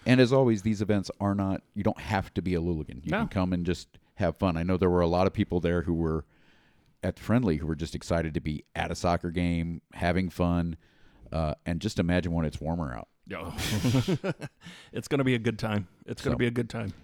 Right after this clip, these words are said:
Speaker 1: that's probably the biggest news. So February eleventh, uh,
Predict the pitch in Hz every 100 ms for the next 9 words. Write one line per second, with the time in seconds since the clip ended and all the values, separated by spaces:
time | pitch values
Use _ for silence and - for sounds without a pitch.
0 | - 107 117 139 120 95 85 - 73 -
1 | 104 85 - 120 131 151 156 123 95 95
2 | - - _ - 90 82